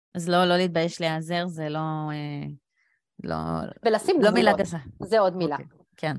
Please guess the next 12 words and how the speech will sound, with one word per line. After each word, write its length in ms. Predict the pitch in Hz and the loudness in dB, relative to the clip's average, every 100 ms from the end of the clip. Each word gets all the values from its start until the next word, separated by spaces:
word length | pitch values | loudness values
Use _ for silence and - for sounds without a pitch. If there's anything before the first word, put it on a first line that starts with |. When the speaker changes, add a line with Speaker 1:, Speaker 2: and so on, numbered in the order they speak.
| - | -8
Speaker 2:
בסוף 280 | - 285 269 | 0 0 0
יש 140 | 247 | -2
עבודות 260 | 180 175 165 | 0 0 2
בית 160 | 180 | 2
שיכולות 260 | 175 - 147 | 0 -6 -8
לקחת 340 | 156 156 147 | -6 -6 -6
לך 120 | - - | -8 -8
ימים, 400 | 151 214 269 262 _ _ _ - | -4 -4 -4 -8 _ _ _ -10
אה, 120 | 151 | -8
ב-, 380 | 147 139 _ - | -6 -8 _ -20
סתם, 360 | - - 139 135 | -12 -8 -8 -10
אה, 140 | 92 | -14